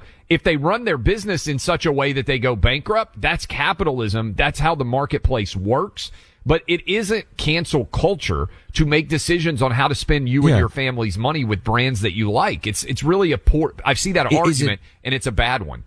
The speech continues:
Speaker 2: It's one of the many bad arguments to
Speaker 1: Yes.
Speaker 2: make about this stuff. Uh, I mean, is it cancel culture when Marxist lunatics who love A O C choose not to watch,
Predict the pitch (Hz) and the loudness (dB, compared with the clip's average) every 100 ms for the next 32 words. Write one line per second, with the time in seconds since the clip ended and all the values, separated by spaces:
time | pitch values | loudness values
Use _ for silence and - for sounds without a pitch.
0 | - _ - 110 160 135 120 143 139 98 | -20 _ -10 0 2 4 4 4 2 2
1 | 113 92 92 85 90 85 95 95 92 92 | 2 4 2 2 0 2 2 2 2 2
2 | 87 92 90 95 - 98 87 - 104 101 | 2 0 0 -4 2 2 2 2 2 0
3 | - _ 110 104 98 - 127 117 123 113 | -6 _ 2 4 2 2 2 2 2 2
4 | 113 - 120 117 113 _ _ _ _ 101 | 0 0 0 0 -4 _ _ _ _ 2
5 | 107 101 101 - 110 117 - 117 104 107 | 2 2 0 0 0 0 0 -4 2 4
6 | 113 - 117 113 - - 95 107 98 95 | 4 2 0 0 -8 -6 0 2 2 0
7 | 107 107 95 110 107 107 101 113 110 113 | 2 2 2 2 4 4 2 2 2 2
8 | 117 - _ _ - 131 113 104 98 - | 0 -6 _ _ 0 2 4 2 -2 -6
9 | _ _ _ 95 104 101 110 - 127 110 | _ _ _ 2 4 2 -2 -2 0 4
10 | 101 117 - - - | 4 2 -2 -8 -8